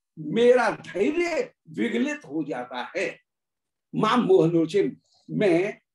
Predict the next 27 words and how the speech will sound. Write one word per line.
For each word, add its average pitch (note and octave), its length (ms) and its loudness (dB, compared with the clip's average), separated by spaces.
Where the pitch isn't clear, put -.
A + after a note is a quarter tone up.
जगत A3 340 0
को D4+ 120 0
मोहित A3+ 300 4
करने G3+ 260 -8
वाला, F3 300 -6
परंतु G3 240 -4
मैं F#3+ 200 2
भी A#3+ 120 0
मोहित F#3 360 2
हो D3+ 140 -8
रहा A2+ 220 -6
हूं। B2+ 640 -8
दोबारा E3 260 2
सुने D#3 240 -8
कि F3+ 380 4
अहो A#3+ 320 6
माधुर्यम G3 680 -6
किम E3 320 -2
त्रिजगति A3+ 840 0
विचित्यैव G#3+ 800 0
विधना, D#3+ 580 -2
आहा F#3 320 0
ये A3 560 -2
कैसा G#3+ 480 -2
अद्भुत E3+ 600 -4
माधुर्य D#3+ 680 -2
है। D#3 360 -8